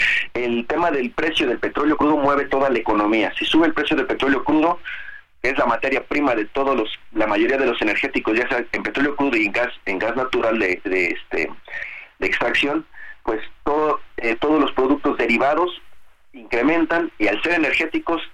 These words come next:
todos los servicios relacionados como servicios de transporte, logísticos, o, este, y bueno, en, en su, en su momento, hasta alimenticios,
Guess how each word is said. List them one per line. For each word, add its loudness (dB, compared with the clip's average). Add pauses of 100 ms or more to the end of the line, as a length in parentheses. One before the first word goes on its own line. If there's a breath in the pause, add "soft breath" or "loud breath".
(140)
todos 0
los 0
servicios 0 (200)
relacionados 0
como -2
servicios 2
de 2
transporte, 0
logísticos, 0 (760 loud breath)
o, 2
este, 0 (200)
y 0
bueno, 4
en, 2 (120)
en 2
su, 0
en 2
su 2
momento, 2
hasta -2
alimenticios, 2